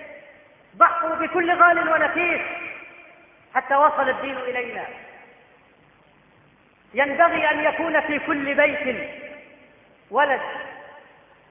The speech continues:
لله عز وجل. لو أن كل بيت نذر ولدا واحدا لله تبارك وتعالى وعلمه أبوه، نذره للعلوم الشرعية، لو أن كل بيت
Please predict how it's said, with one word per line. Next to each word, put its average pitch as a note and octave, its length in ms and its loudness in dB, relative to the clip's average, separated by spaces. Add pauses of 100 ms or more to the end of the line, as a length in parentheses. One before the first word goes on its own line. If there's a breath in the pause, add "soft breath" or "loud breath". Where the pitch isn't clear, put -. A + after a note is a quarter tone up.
(160)
لله B3 400 2
عز A#3 220 0
وجل. G#3+ 280 -6 (1400)
لو A3+ 160 8
أن E4 220 4
كل E4 400 2
بيت F4 320 2
نذر D#4 640 4
ولدا E4+ 460 4
واحدا D#4+ 440 2
لله D4 520 -4 (1000)
تبارك C#4 380 2
وتعالى B3+ 520 4 (760)
وعلمه D4+ 800 6
أبوه، D4 280 0 (1300)
نذره D#4 500 6
للعلوم D#4 380 0
الشرعية، D4 600 -2 (880)
لو B3+ 160 8
أن D#4 220 4
كل F4+ 280 2
بيت D#4+ 380 0